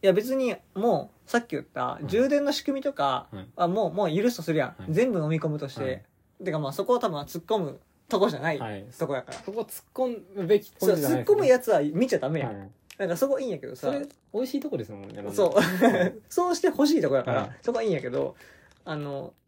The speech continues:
Speaker 1: さっき言った家行って、安藤麻日がこうかくまうシーンで、
Speaker 2: はい。はい。
Speaker 1: 家で充電して。そしたら、妹も来るし、親も来るやん、
Speaker 2: はい。
Speaker 1: 安藤麻日の。で、味噌汁一緒に食うシーンあるやん。
Speaker 2: あ、ありましたね。
Speaker 1: ほんで、まあ、
Speaker 2: 嘘はつけない。
Speaker 1: 味噌汁、そう、飲んで、
Speaker 2: めちゃめちゃ言うんですよね。
Speaker 1: 「美味しい」。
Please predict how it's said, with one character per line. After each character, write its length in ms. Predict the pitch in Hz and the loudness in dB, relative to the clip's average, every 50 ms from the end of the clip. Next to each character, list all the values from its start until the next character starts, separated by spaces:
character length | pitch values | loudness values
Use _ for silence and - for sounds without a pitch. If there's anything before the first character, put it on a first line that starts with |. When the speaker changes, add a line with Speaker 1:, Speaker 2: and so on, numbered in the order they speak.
| _ _ _ _ _ _ _ - | _ _ _ _ _ _ _ 4
Speaker 1:
さ 100 | - 254 | 4 4
っ 40 | 247 | 6
き 40 | |
言 120 | - 170 147 | 4 0 -2
っ 20 | |
た 120 | - - 143 | -2 -2 0
家 240 | 165 196 240 262 | 2 4 4 4
行 100 | 214 156 | 4 2
っ 20 | - | -2
て、 420 | - - 151 135 131 123 - - - | -4 -2 0 2 2 2 0 -4 -4
安 140 | - 190 208 | 0 0 2
藤 100 | 196 165 | 2 2
麻 160 | 170 - 151 | 0 0 -4
日 100 | 139 127 | -6 -6
が 120 | 127 123 | -6 -6
こ 120 | - - - | -8 -10 -12
う 20 | |
か 140 | - - 160 | -10 -8 -6
く 100 | 151 190 | -2 0
ま 140 | 185 180 147 | 0 0 0
う 140 | 123 - - _ | -2 -4 -10 _
シ 120 | - - 110 | -8 -6 -6
ー 80 | - | -6
ン 80 | - 151 | -4 -4
で、 60 | 147 | -4
Speaker 2:
は 0 | |
い。 0 | |
は 0 | |
い。 40 | 156 165 | -2 0
Speaker 1:
家 80 | 170 | 0
で 100 | 156 143 | 2 0
充 120 | 127 139 135 | 0 -2 -4
電 140 | 127 127 | -6 -8
し 60 | 127 - | -10 -12
て。 140 | 151 143 | -12 -12
そ 60 | 151 - | 2 4
し 20 | |
た 80 | - 247 | 6 6
ら、 200 | 190 139 - - - - - | 6 4 0 -4 -12 -12 -2
妹 420 | - 214 262 311 330 330 302 349 285 | 0 2 2 4 2 2 0 0 0
も 100 | 185 165 | -2 -2
来 140 | - - | -2 -2
る 80 | 151 139 | -2 -2
し、 100 | - - | 0 4
親 200 | 151 190 233 311 | 6 6 8 8
も 120 | 294 202 | 6 2
来 120 | - - 156 | -2 -4 -6
る 80 | 139 | -6
や 60 | 127 - | -6 -6
ん、 40 | |
Speaker 2:
は 40 | 127 104 | -6 -8
い。 80 | 90 92 | -8 -6
Speaker 1:
安 80 | - 156 | -6 -4
藤 120 | 139 131 | -2 -2
麻 140 | 131 127 127 | -4 -4 -8
日 100 | 127 131 | -10 -12
の。 180 | 123 123 - - _ _ - - - _ - | -14 -14 -16 -20 _ _ -20 -20 -20 _ -2
で、 80 | 170 165 | 0 2
味 100 | 190 208 | 2 4
噌 100 | - 359 | 2 4
汁 180 | - 381 - 175 | 4 6 6 6
一 100 | 160 180 | 6 4
緒 40 | |
に 80 | 160 156 | 0 -2
食 160 | 147 - 165 | -2 0 0
う 60 | 143 | 0
シ 140 | 135 - 147 | 0 -2 -4
ー 100 | 139 131 | -6 -6
ン 20 | 127 | -6
あ 60 | 123 | -6
る 100 | 123 127 | -4 -4
や 60 | - | -4
ん。 40 | - | -4
Speaker 2:
あ、 100 | - 131 - | -4 -4 -4
あ 100 | 123 123 | -2 -2
り 60 | 127 | -2
ま 100 | 123 117 | -2 -4
し 60 | - | -6
た 80 | - 95 | -8 -10
ね。 100 | 92 - | -10 -8
Speaker 1:
ほ 80 | 208 | -6
ん 100 | 214 220 | -2 2
で、 320 | 214 214 202 202 190 - - | 4 4 4 4 0 -4 -4
ま 100 | - 185 | -2 2
あ、 20 | |
Speaker 2:
嘘 120 | 180 180 - | 4 4 4
は 80 | 208 | 4
つ 160 | 196 - 208 185 | 2 2 0 0
け 80 | 156 | 0
な 100 | 101 90 | -2 -6
い。 40 | 87 | -10
Speaker 1:
味 40 | 87 | -14
噌 180 | - - - 156 | -10 -8 -6 -4
汁、 0 | |
そ 0 | |
う、 160 | 143 160 170 | -2 0 0
飲 60 | 170 | 2
ん 20 | 151 | 2
で、 80 | 139 | 4
Speaker 2:
め 60 | 151 | 4
ち 40 | 147 | 4
ゃ 40 | 180 | 4
め 100 | 170 170 | 4 4
ち 60 | 165 | 2
ゃ 40 | 175 | 2
言 40 | 151 | 0
う 20 | |
ん 20 | 117 | 0
で 60 | 95 | -2
す 60 | - - | -6 -8
よ 60 | 104 | -2
ね。 40 | 110 160 | 2 2
Speaker 1:
「美 80 | 165 | 2
味 40 | 160 151 | 2 2
し 100 | - - 139 | 0 -4 -6
い」。 80 | - | -8